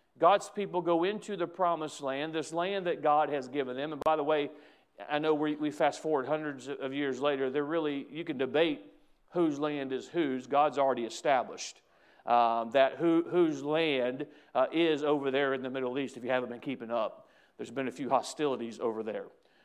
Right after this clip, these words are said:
Uh, but God's already decided. And, and that will be reestablished one day. Uh, but they are,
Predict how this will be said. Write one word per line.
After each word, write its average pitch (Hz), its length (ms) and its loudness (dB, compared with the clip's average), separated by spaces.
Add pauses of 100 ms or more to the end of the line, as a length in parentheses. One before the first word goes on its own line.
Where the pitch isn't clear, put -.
Uh, 113 340 0
but 135 260 2
God's 156 260 4
already 127 220 2
decided. 127 500 -4 (1080)
And, 156 220 -2
and 143 160 0
that 160 180 6
will 202 200 6
be 170 360 2 (360)
reestablished 170 840 0
one 131 280 -4
day. 101 220 -4 (640)
Uh, 131 260 2 (140)
but 175 120 -2
they 214 160 2
are, 185 260 0